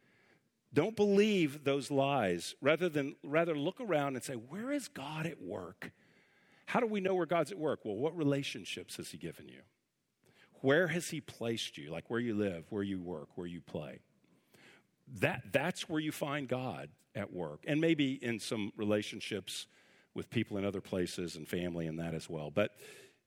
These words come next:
you just look around, ask God to open your eyes, and step out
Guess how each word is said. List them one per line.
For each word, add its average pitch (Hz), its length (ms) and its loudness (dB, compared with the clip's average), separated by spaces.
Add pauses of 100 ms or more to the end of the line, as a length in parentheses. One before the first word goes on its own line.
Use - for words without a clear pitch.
you 127 120 -6
just 147 300 -4 (400)
look 131 200 -2
around, 123 480 2 (920)
ask 135 260 2
God 139 200 2
to 147 60 -2
open 120 240 -4
your 107 160 0
eyes, 90 460 0 (340)
and 90 160 -6
step - 340 -2
out 90 380 -4